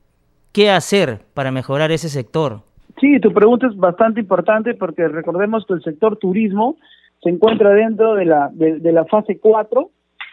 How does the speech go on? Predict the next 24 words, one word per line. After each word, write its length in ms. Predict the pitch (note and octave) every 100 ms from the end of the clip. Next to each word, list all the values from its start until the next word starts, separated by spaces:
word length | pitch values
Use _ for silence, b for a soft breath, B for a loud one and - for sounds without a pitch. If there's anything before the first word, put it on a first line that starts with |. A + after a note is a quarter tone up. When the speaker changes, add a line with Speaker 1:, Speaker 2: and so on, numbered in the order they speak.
| -
Speaker 2:
y 80 | F3
realmente 420 | G3+ G#3 A3 A3+
el 100 | F#3+
sector 320 | E3+ A3 G#3+
turismo 420 | G3+ G3+ A3 A3
va 80 | G#3
a 60 | G3
ser 120 | G#3+
el 100 | G#3+
sector 420 | F3+ F3 A3 G#3+ -
que 640 | F3+ E3 D#3+ D3 D3 - _ _ _ F3+
va 60 |
a 40 | F#3+
ser 140 | A#3
el 80 | A#3
último 520 | D4+ D4 G3+ F#3+ A3 -
en 160 | E3+
reactivarse. 720 | F3 E3+ F3 F#3 A3+ A3 A#3+ A3+
Es, 80 | - - F#3+
es 180 | F#3
un, 280 | G#3+ A3 G#3 - _ G3
es 180 | F#3+
un 100 | A3+
sector 400 | - F3+ G#3+ G#3+